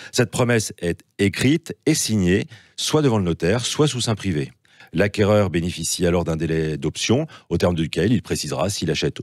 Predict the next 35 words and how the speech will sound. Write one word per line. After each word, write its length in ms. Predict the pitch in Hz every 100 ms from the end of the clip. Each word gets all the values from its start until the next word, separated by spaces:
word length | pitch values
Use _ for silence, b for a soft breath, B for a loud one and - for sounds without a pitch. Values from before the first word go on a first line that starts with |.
| -
ou 120 | 113
non 160 | 101 104
le 100 | 107
bien. 200 | 76 113 - _ _ _ 82
On 60 |
dit 220 | 73 90
lever 300 | 104 95 101
l'option 520 | 190 - - 98 120 -
ou 120 | 139
ne 100 | 135
pas 140 | 110 110
lever 200 | 104 98
l'option. 340 | 85 - 69 - B B B B B
Si 160 | -
l'acheteur 500 | 120 113 - 117 107
se 120 | - -
désiste, 500 | 85 139 170 - 95 B B
il 140 | 95 82
perdra 360 | 95 87 92
son 240 | 90 80 76
indemnité 500 | 76 80 82 92 80
d'immobilisation 800 | 78 78 73 73 69 - 90
qui 140 | 101 87
restera 440 | 78 - 71 65 -
acquise 440 | 87 - 87 92 -
au 120 | 101
vendeur, 460 | 87 80 76 87 101 B B B
sauf 540 | - 160 175 - - _ -
en 120 | 151
cas 220 | - 131
de 120 | 127
défaillance 680 | 98 98 98 82 85 110 - - _ _
d'une 200 | 92 117
condition 380 | 107 98 90 104
suspensive, 580 | 92 - 78 87 117